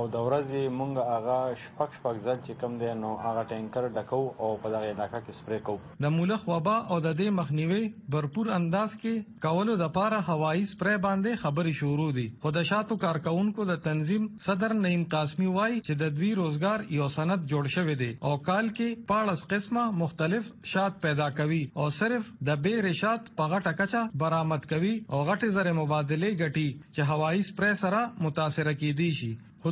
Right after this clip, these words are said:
Speaker 2: دوی وایي چې سلارې راوښکلی شي چې په غټه کچه سپری وشي.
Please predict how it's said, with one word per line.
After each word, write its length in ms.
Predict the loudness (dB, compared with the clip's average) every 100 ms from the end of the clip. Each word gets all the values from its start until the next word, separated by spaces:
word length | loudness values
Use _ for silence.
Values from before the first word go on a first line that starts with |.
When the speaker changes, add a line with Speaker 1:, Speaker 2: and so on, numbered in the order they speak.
| 0
Speaker 2:
دوی 180 | 2 4
وایي 220 | 2 2 0
چې 80 | -2 0
سلارې 420 | 2 2 2 2 2
راوښکلی 500 | 0 0 0 2 2
شي 120 | 0 -4 -6 -14 -4
چې 80 | -2
په 80 | 2 2
غټه 200 | 2 2
کچه 240 | 2 2 0
سپری 320 | -2 2 4
وشي. 340 | 4 2 0